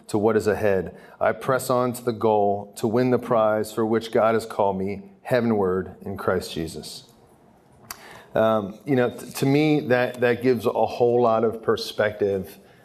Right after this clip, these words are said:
Um, it, it, it gives a whole lot of, like, what, what is the prize? What is the prize for you? And, um, y-, y-, you know, G-, God obviously has a call on your life. That doesn't mean that everyone has to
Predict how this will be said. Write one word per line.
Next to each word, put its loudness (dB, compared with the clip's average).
Um, 0
it, -2
it, 0
it 0
gives 0
a 2
whole 4
lot 2
of, -6
like, -2
what, 2
what 4
is 0
the -4
prize? -4
What 0
is -2
the -2
prize 0
for -8
you? -2
And, 0
um, 0
y-, -6
y-, 2
you 2
know, -2
G-, 0
God 0
obviously -2
has -2
a -6
call 0
on 0
your 0
life. -2
That -2
doesn't 2
mean 2
that 0
everyone 2
has -4
to 4